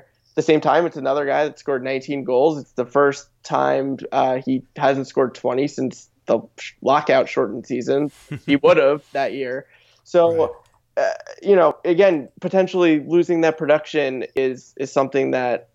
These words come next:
Speaker 1: it, it, all of this is a cautionary tale, right? Like, when you go back to that twenty fifteen sixteen offseason, I know I don't wanna revisit this too long, but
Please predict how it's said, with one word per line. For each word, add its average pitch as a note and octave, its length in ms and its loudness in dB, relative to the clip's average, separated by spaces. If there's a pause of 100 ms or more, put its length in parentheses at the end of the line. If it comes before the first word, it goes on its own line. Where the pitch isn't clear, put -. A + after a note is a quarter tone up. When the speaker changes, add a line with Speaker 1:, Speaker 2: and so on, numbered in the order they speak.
(180)
Speaker 1:
it, - 180 -6
it, - 200 -10
all G#3+ 180 6
of B3+ 40 -2
this G#3 160 2
is D3 220 -8
a D3+ 80 -2
cautionary C3 540 -4
tale, A2 340 -12
right? C3+ 260 -2
Like, D3 140 -2
when D3+ 160 0
you D#3+ 100 4
go F#3 140 4
back F#3 200 2
to F3 80 -6
that D3 160 0
twenty D3 260 -2
fifteen C#3 480 -6
sixteen B2+ 400 -6
offseason, B2+ 500 -2
I B2+ 60 2
know C3 360 2 (120)
I D#3 60 2
don't C#3+ 100 4
wanna C3+ 180 2
revisit C3 460 0
this A#2 120 -6
too D#3+ 220 2
long, B2 400 0
but B2 300 2